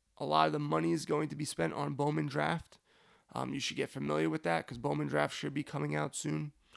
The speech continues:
Um, and, um, people are gonna be paying a ridiculous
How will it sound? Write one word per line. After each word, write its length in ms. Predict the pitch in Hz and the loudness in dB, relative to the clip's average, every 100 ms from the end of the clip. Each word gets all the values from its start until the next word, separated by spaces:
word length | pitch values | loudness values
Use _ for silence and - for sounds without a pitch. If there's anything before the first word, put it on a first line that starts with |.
| - - - _ - | -20 -20 -20 _ -12
Um, 480 | 131 131 131 123 - - | -6 -2 0 -2 -6 -6
and, 540 | - 135 135 135 131 | -4 -2 0 -2 -2
um, 280 | 139 135 123 | 0 0 0
people 240 | 151 147 | -2 0
are 20 | |
gonna 140 | 147 143 | 0 0
be 120 | 135 | -4
paying 440 | - 135 139 135 - - - | -4 -4 -2 -4 -10 -20 -16
a 120 | - 151 | -2 2
ridiculous 1200 | 147 151 135 135 135 175 165 151 143 123 - | 4 4 2 -10 8 8 10 4 2 0 -4